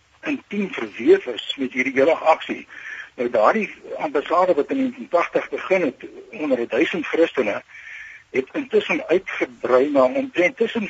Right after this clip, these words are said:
vyf en ses duisend besoekers uit omtrent honderd lande, tussen tagtig en honderd lande, wat elke jaar vir een week hier in September, Oktober die Loofhutefees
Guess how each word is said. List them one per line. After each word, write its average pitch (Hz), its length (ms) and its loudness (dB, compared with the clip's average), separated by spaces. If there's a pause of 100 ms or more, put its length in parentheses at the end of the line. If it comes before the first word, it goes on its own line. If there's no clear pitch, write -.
vyf 190 260 4
en 170 220 -4
ses 170 240 2 (100)
duisend 131 400 -2
besoekers - 640 0 (440)
uit 147 260 0
omtrent - 440 2
honderd 143 500 2
lande, 113 440 4
tussen 185 340 -4
tagtig - 400 -4
en - 80 -6
honderd 127 320 -2
lande, 107 280 2
wat 110 220 -2
elke 185 400 0
jaar 113 320 4 (400)
vir 151 200 -8
een 190 300 2
week 120 240 4
hier 113 140 -2
in 135 100 2
September, 143 480 -2
Oktober 135 600 0
die 110 220 -12
Loofhutefees 135 840 0